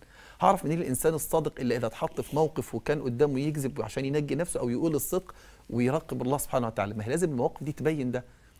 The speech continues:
فالمواقف هي مرآة الإنسان،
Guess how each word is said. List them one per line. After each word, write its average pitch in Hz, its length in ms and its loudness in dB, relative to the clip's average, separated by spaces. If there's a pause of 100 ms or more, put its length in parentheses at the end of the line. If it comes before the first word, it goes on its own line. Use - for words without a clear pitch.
(420)
فالمواقف 135 760 0
هي 160 300 2
مرآة 127 460 0
الإنسان، 104 440 -6